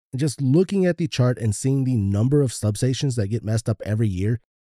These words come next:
is actually quite insane, which we will have an image of that posted on the website so you're able to see it. But just look at the number of attacks in two thousand thirteen and how it kinda dropped off, but then more recent years,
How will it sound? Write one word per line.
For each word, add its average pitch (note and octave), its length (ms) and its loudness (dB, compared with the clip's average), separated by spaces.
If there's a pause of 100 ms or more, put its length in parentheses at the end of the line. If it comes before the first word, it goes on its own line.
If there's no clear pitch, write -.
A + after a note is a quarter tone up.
(400)
is C3+ 140 2
actually F3 260 0
quite D3 260 0
insane, A2+ 460 -2 (280)
which - 300 -4 (280)
we B2 100 4
will C3 220 6
have D#3 120 2
an E3 120 2
image C#3 260 0
of B2 80 0
that A#2+ 300 0
posted A#2+ 280 2
on A2+ 140 0
the C3 80 0
website B2+ 400 0
so G#2+ 100 -4
you're G#2+ 220 0
able A#2 120 2
to B2 60 0
see G2 280 -2
it. G#2+ 100 -4 (140)
But C#3+ 100 0
just F3 180 -2
look G3 200 0
at - 120 -4
the G3+ 100 0
number D#3+ 200 4
of C#3+ 120 4
attacks B2 280 0
in A2+ 80 0
two A#2+ 140 -2
thousand A#2 240 2
thirteen A2 560 -2 (580)
and G#2+ 80 0
how A#2 220 4 (100)
it A#2+ 140 -8
kinda D#3 200 2
dropped C3+ 280 0
off, B2+ 200 2
but G#2 140 -4
then A#2 200 2
more A#2+ 200 4
recent A2 560 0
years, G2 480 -4